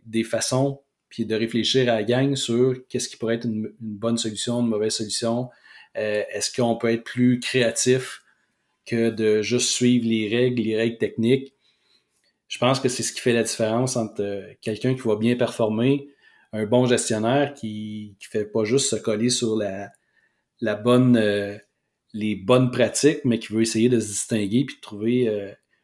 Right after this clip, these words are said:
une façon d'aller chercher peut-être plus de, de leads pour moins. Ben, c'est en réfléchissant puis en faisant différemment les choses.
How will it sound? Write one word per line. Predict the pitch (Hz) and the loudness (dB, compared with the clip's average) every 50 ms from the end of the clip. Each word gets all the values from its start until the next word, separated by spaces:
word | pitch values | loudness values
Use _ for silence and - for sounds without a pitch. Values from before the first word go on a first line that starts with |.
| _ - | _ -8
une | 110 110 - | -6 -6 -2
façon | - 117 107 - - 127 127 127 | -2 -2 -2 0 2 2 2 4
d'aller | 127 123 107 104 107 | 2 2 0 0 -2
chercher | - - 104 - - - 123 | -4 -6 -6 -6 -6 -6 -6
peut-être | 127 - - 117 113 117 - | -6 -4 -4 -4 -6 -6 -2
plus | - 123 127 123 120 | 2 4 4 4 4
de, | 117 107 107 98 98 - _ _ _ - - _ _ _ _ | 4 2 2 0 -2 -8 _ _ _ -20 -20 _ _ _ _
de | 113 113 113 | 0 2 2
leads | 107 107 110 123 143 151 139 123 107 - | 4 6 6 6 6 6 4 0 -2 -2
pour | - 113 98 101 | -4 -4 -2 -2
moins. | 107 107 113 120 123 135 143 151 147 147 _ _ _ _ _ _ _ _ _ _ _ _ _ _ _ _ - | -2 -2 0 2 2 2 2 0 -2 -6 _ _ _ _ _ _ _ _ _ _ _ _ _ _ _ _ -12
Ben, | - 123 120 120 117 | -6 -2 0 0 0
c'est | - 117 | 0 -2
en | 113 | -2
réfléchissant | 107 113 110 - - - - - - 131 131 139 | -2 -2 -4 -4 -4 -4 -4 -4 -2 0 0 0
puis | 131 123 | 0 0
en | 113 | -2
faisant | - - 110 110 117 117 | -2 -2 -2 -2 -2 -2
différemment | 113 - - 113 107 107 107 113 110 | -2 -2 -2 -2 -2 -2 -2 -2 -2
les | 110 104 98 | -2 -4 -4
choses. | - 95 - - - - - - _ _ | -6 -6 -8 -10 -12 -14 -14 -14 _ _